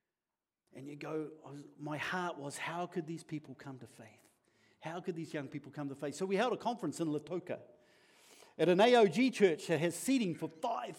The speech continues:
thousand people. Can you believe it? I never walked into a church that big before. A seating for five thousand people. So we held a conference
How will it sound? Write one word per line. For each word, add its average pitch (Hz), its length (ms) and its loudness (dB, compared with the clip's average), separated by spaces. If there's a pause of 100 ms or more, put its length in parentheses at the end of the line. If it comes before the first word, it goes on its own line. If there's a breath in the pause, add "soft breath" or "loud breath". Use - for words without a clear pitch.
thousand 190 560 -2
people. 165 360 -4
Can 156 180 -6
you 214 100 -6
believe 151 360 -2
it? 277 100 -10 (800 soft breath)
I 151 100 -4
never 233 240 -2
walked 311 280 -2
into 190 160 2
a 139 40 0
church 143 280 -2
that 120 140 -2
big 131 120 -2
before. 117 380 -4
A 123 40 -6
seating 262 460 -2
for 170 120 -6
five - 360 -8
thousand 190 420 -6
people. 175 320 -6
So 196 120 -2
we 285 140 2
held 294 220 8
a 214 60 4
conference 254 540 0